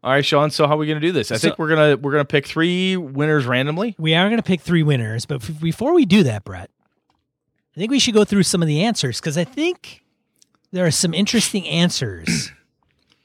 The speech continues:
Speaker 1: Well, yeah, if nothing else, people need to know what the right answer was, right? I mean, they, they,
Speaker 2: They do.
Speaker 1: they deserve that.
Speaker 2: They do.
Speaker 1: So I will read the que-, I will read the question, and you give me a couple good answers.
Speaker 2: Uh,
Speaker 1: Good
Speaker 2: that
Speaker 1: mm, being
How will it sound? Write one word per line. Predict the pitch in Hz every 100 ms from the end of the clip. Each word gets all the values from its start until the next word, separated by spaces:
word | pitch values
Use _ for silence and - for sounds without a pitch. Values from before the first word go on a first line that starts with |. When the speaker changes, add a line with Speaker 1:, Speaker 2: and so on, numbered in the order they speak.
| _ - _
Speaker 1:
Well, | 311
yeah, | 262
if |
nothing | 202 196
else, | 185 -
people | 202 175
need | 160
to | 135
know | 135
what |
the | 117
right | 110 101
answer | 80 76 73
was, | 64 57
right? | 90 98
I | 90
mean, | 87
they, | 87 90
they, | -
Speaker 2:
They | 156
do. | 151
Speaker 1:
they | 131
deserve | 135 127 - 123 104 78
that. | 73 65 - -
Speaker 2:
They | 147
do. | 147 131 90 _ _ _ _ _ _ - _ -
Speaker 1:
So | 151
I | 180
will | 214
read | 180 170
the | 143
que-, | -
I | 120 107
will | 156
read | 139 131
the | 123
question, | 104 85 104 95
and | 98 110
you | 120
give | 117 107
me | 104
a | 90
couple | 95 92
good | 82 78
answers. | 69 - - - - _ _ _
Speaker 2:
Uh, | 131 -
Speaker 1:
Good | 143 131
Speaker 2:
that | 131
Speaker 1:
mm, | 110 117 151 156 135 127
being | 117 104 98 90 82